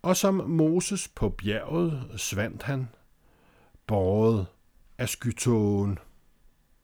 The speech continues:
Årets historie var endt. "Det er meget rigtigt," sagde spurvene, "og det er også meget kønt, men det er ikke efter almanakken,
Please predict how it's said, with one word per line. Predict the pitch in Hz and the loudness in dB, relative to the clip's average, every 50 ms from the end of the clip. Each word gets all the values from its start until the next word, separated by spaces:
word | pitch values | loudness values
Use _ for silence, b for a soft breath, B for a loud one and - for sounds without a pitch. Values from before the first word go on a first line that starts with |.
| _ _ _ _ _ _ _ _ _ - - - _ _ _ _ _ _ | _ _ _ _ _ _ _ _ _ -20 -20 -20 _ _ _ _ _ _
Årets | - 110 113 - 131 127 123 - - - - | -4 -4 -2 -2 -2 -2 -4 -4 -6 -6 -6
historie | 143 120 - - 117 113 - - 131 127 127 117 - _ _ - | -6 -4 -2 0 0 -2 0 -2 -4 -4 -6 -6 -10 _ _ -4
var | 117 120 120 - | -2 -2 -2 0
endt. | - 131 160 - - - - - - - - _ _ _ _ _ _ _ _ _ _ _ _ _ _ _ _ _ _ _ _ _ _ _ _ _ _ _ _ _ _ _ _ _ _ - | 0 0 0 0 -4 -10 -14 -18 -18 -20 -20 _ _ _ _ _ _ _ _ _ _ _ _ _ _ _ _ _ _ _ _ _ _ _ _ _ _ _ _ _ _ _ _ _ _ 2
"Det | 175 208 220 202 160 - | 2 2 2 0 -2 -2
er | 160 160 156 156 | -2 0 0 0
meget | 151 151 165 190 196 180 151 131 117 104 101 | -2 -2 -2 -2 0 0 2 0 0 0 0
rigtigt," | 180 214 185 - - 233 220 - - - - - - - - - - - - _ _ _ _ _ _ | -2 -2 -2 0 0 0 0 -2 -6 -16 -20 -20 -20 -20 -20 -20 -20 -20 -20 _ _ _ _ _ _
sagde | - - 165 165 165 160 | -6 -4 -2 0 -2 -2
spurvene, | - - 165 160 156 160 170 175 175 175 170 - - _ _ _ _ _ _ _ _ b b b b b b b b b | 0 2 4 6 6 6 6 4 4 2 0 -2 -6 _ _ _ _ _ _ _ _ b b b b b b b b b
"og | - 170 185 185 - - | 0 0 0 2 4 6
det | 190 190 185 180 175 | 8 8 8 8 8
er | 165 165 160 | 6 4 4
også | 151 151 196 240 240 233 - 180 147 139 | 4 2 4 4 4 4 4 2 4 4
meget | 135 139 160 165 151 120 101 92 95 - | 4 4 4 4 4 4 2 2 0 0
kønt, | - 165 185 175 170 175 - - - - - - - b b b b b b | 2 2 2 2 0 -4 -6 -8 -12 -14 -16 -18 -20 b b b b b b
men | 180 185 190 190 180 | 0 2 4 4 4
det | - 180 165 160 151 123 | 4 4 4 4 4 4
er | 107 95 90 - | 4 2 0 0
ikke | - 123 120 139 190 208 - 277 269 254 233 | 2 4 6 6 6 4 2 2 2 4 4
efter | 196 185 - - - 202 | 4 4 2 2 0 0
almanakken, | 180 143 160 165 165 165 151 151 147 147 135 120 107 110 123 131 - 185 175 156 b | 2 2 2 4 4 4 4 2 2 2 2 2 2 2 0 0 0 0 0 0 b